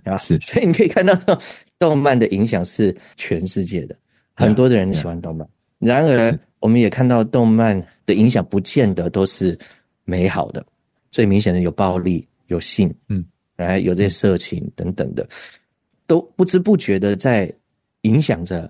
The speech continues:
Speaker 1: 我们。哦，不光是我们的孩子，
Speaker 2: Yeah。
Speaker 1: 连我们都会被影响。你看现在，现在动画可以说是越来越露骨，这只是单纯的我们说性跟暴力的影响，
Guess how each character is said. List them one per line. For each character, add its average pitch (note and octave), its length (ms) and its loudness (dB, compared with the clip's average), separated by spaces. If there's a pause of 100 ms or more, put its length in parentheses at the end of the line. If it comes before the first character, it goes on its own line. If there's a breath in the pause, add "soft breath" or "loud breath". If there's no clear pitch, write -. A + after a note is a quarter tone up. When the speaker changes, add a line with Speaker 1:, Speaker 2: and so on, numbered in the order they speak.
(160)
Speaker 1:
我 F2 200 -2
们。 C#2 200 -10 (320)
哦， - 200 -8
不 C3 120 -2
光 C#3 180 2
是 D3+ 80 -2
我 C3+ 40 2
们 G#2 80 0
的 F#2+ 60 -4
孩 - 240 -8
子， G#2 180 -2
Speaker 2:
Yeah。 G2+ 40 -6
Speaker 1:
连 D#3 160 0
我 C#3 120 0
们 F2+ 200 -2
都 A2 80 0
会 A2+ 60 2
被 A2 120 2
影 F#2 120 0
响。 F2+ 200 -4
你 G#2+ 160 2
看 B2 160 2
现 C#3+ 140 0
在， A#2+ 120 0 (360 loud breath)
现 D#3 200 -2
在 D#3 140 2
动 C3+ 320 0
画 C3 260 0 (320 loud breath)
可 F3 100 0
以 D3 60 6
说 C#3+ 160 2
是 C#3 200 2
越 C3+ 240 4
来 A2 140 2
越 A#2 460 2 (220)
露 C#3 320 2
骨， D#2 320 -6 (240)
这 E3 140 2
只 A#2 240 -4
是 C#3 260 4 (160)
单 C3 180 2
纯 G2 240 0
的 G2 160 0
我 F#2 60 0
们 F#2 100 -2
说 G#2+ 220 -2
性 G2+ 320 -2
跟 G2+ 160 0
暴 F#2+ 160 -2
力 F2+ 100 -2
的 E2+ 120 -4
影 E2+ 180 -4
响， - 220 -8